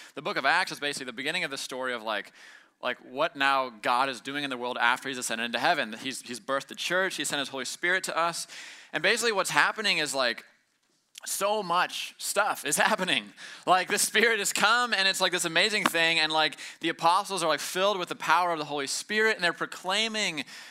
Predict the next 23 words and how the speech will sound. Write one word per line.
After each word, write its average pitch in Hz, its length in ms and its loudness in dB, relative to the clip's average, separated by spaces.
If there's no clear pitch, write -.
the, 156 120 -2
the 151 200 0
cross 202 540 0
of 185 80 -6
Jesus 160 320 -6
Christ, 160 360 -2
but 151 100 -4
also 180 260 0
proclaiming 160 480 -4
his 139 180 -10
resurrection. 131 840 -2
And, 165 140 4
and 175 160 2
it 180 100 2
says 226 140 2
that, 220 140 -2
like, 156 180 2
great 175 560 0
grace 151 600 0
is 139 160 -6
just, 170 180 -4
like, 139 180 -2
sitting 185 540 -2